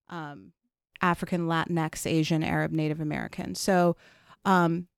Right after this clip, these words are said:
half of the organizations in the room were Alana organizations, half were non-Alana or white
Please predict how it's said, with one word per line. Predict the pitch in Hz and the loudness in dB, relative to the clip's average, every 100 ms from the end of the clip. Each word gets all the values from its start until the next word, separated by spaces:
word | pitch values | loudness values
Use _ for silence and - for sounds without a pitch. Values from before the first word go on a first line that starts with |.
| _ _ _ _ _ | _ _ _ _ _
half | - 240 233 233 | 0 4 4 4
of | 220 | 2
the | 214 | 4
organizations | 208 202 196 - 190 | 4 4 2 0 0
in | 190 | 0
the | 180 | 2
room | 180 180 | 2 2
were | 175 160 | 2 0
Alana | 170 165 165 165 165 170 - | 0 0 0 0 0 -2 -4
organizations, | 165 165 165 165 160 - 160 - | -2 0 -2 -2 -4 -2 -4 -4
half | 165 160 | -6 -4
were | 165 | -4
non-Alana | 160 156 156 151 147 147 151 151 | -2 -2 -4 -4 -6 -6 -8 -10
or | 151 | -10
white | 160 156 | -10 -10